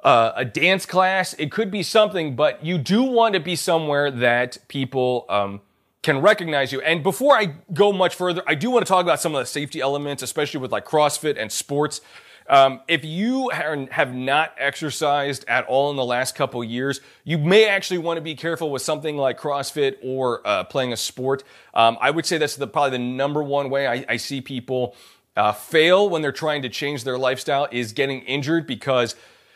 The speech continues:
you know, when you haven't exercised in a long time, um, a bunch of different things can happen. You've lost coordination. You have muscle imbalances that you don't realize.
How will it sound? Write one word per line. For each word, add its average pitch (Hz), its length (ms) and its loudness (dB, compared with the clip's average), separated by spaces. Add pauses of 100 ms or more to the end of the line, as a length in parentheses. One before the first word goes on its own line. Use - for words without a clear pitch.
you 165 100 4
know, 175 80 8
when 160 160 2
you 156 80 -2
haven't 190 280 4
exercised 190 440 0
in 170 80 0
a 156 60 0
long 160 280 0
time, 175 460 0
um, 123 300 0 (320)
a 127 120 0
bunch 170 320 4
of 190 80 -2
different 170 180 -6
things 156 180 -6
can 151 120 -6
happen. 160 400 -4
You've 135 160 -4
lost 143 280 0
coordination. 151 680 -2
You 139 80 -6
have 127 140 0
muscle 151 360 0
imbalances 143 460 -2
that 120 120 -4
you 120 60 -6
don't 123 220 -2
realize. 143 480 0